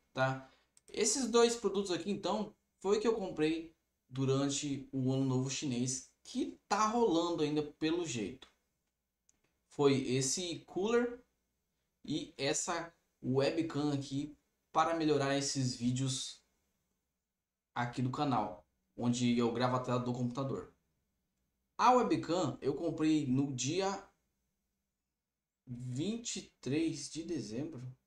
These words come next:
Não, tá errado isso aqui. Aqui, ó. A webcam eu comprei no dia um de fevereiro de dois mil e vinte e dois. E o cooler aqui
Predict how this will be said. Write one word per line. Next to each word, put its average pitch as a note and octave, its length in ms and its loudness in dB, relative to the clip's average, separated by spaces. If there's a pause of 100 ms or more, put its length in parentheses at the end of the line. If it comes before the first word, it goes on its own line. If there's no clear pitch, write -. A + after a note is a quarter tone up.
(600)
Não, B2+ 240 -2
tá B2+ 140 -8
errado F3+ 260 -6
isso B2+ 100 -12
aqui. B2 280 -10 (260)
Aqui, A#2+ 240 -6
ó. F2+ 100 -4 (680)
A A3 180 0
webcam F3+ 600 2
eu D3 140 0
comprei D#3 600 -2 (180)
no C3+ 140 -2
dia D3+ 460 0
um G#3 200 0
de G#3 160 0
fevereiro D3+ 720 0 (400)
de B2 120 -4
dois C3 160 0
mil C#3 100 2
e C#3 60 2
vinte D3 220 -2
e F3+ 40 -6
dois. A2+ 640 -2 (800)
E B3 360 -4 (160)
o D4+ 200 -2
cooler D3+ 500 2
aqui C#3 420 -4